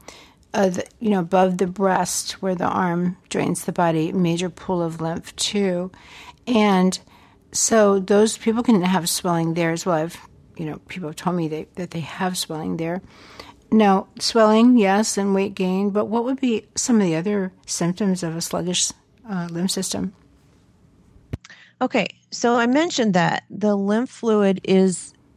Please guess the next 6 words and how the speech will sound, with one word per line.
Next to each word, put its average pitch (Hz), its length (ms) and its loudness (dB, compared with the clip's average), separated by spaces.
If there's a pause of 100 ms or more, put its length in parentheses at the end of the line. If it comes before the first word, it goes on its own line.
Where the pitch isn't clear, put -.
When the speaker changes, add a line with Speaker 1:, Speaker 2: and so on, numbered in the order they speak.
(200)
Speaker 2:
is 202 240 2
needing 226 500 4
to 185 600 2
remain 165 680 6 (300)
in 180 200 8
motion - 580 0